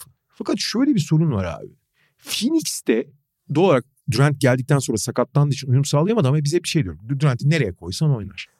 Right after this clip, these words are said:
Çünkü yani oyun stili çok uy-, yatkın buna. Abi hiç öyle değil ya. Yani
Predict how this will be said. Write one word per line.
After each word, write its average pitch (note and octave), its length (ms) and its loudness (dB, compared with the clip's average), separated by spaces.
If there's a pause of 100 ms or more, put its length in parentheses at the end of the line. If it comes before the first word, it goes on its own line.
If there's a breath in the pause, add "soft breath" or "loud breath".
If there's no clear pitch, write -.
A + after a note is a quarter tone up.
Çünkü - 380 -4
yani F#2 120 -2
oyun C3 180 2
stili C#3+ 280 -2
çok - 180 -6 (120)
uy-, G2+ 240 -4
yatkın D#2+ 420 -6
buna. G#2+ 220 -10 (380)
Abi G3 140 0
hiç A3+ 140 -4
öyle G3+ 220 2
değil C3 200 0
ya. D#2+ 280 -6 (320)
Yani F#3+ 340 0